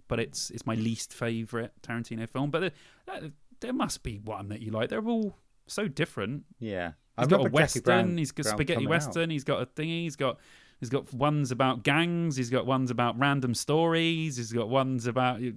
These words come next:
Speaker 1: a woman trying to get revenge on everyone, killing each. I mean, there must be one that you
Speaker 2: Right,
Speaker 1: like.
Speaker 2: Kill Bill.
Speaker 1: Okay, that's pretty good. Yeah, like.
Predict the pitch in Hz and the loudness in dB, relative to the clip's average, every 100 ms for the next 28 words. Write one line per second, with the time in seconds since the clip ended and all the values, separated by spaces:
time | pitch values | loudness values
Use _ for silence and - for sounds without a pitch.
0 | 117 127 127 147 147 - 139 135 135 117 | -6 0 2 4 2 2 2 2 0 0
1 | 120 151 143 147 139 147 143 - 147 143 | 0 0 0 0 2 0 -2 0 0 0
2 | 143 - 143 156 170 254 - 123 156 180 | -2 -2 -2 0 0 0 -2 0 8 10
3 | 185 139 120 123 135 131 131 120 104 95 | 10 4 6 6 4 4 4 6 4 2
4 | 101 - 131 131 214 - 165 156 214 202 | -2 0 2 2 -2 0 0 2 4 2
5 | 151 220 147 120 117 117 | 2 2 2 2 0 -2